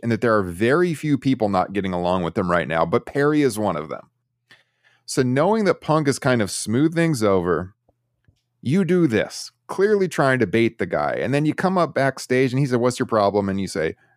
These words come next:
"Yeah, do something about it." Come on. You're, J-, I mean, Jack Perry, what?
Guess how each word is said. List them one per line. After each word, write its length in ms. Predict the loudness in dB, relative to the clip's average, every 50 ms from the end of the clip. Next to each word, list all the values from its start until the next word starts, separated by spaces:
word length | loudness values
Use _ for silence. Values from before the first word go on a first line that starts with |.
| _ -2
"Yeah, 200 | 2 2 2 2
do 240 | 0 2 0 2 2
something 380 | 2 0 -2 -2 0 -4 -4
about 320 | -2 -2 -2 -2 -2 -4 -6
it." 80 | -12 _ _ _ -16
Come 260 | -10 -8 -6 -2 0
on. 220 | 0 0 0 0
You're, 120 | 0 -2 -2
J-, 200 | -2 -6 -10 -8 -4
I 60 | -2 -2
mean, 240 | -2 -2 -4 -6 _ _ _ -6
Jack 280 | -2 0 0 0 -2
Perry, 460 | -2 0 2 2 2 2 0 -2 -4 _ _ -2
what? 360 | 2 2 2 2 0 -14 -16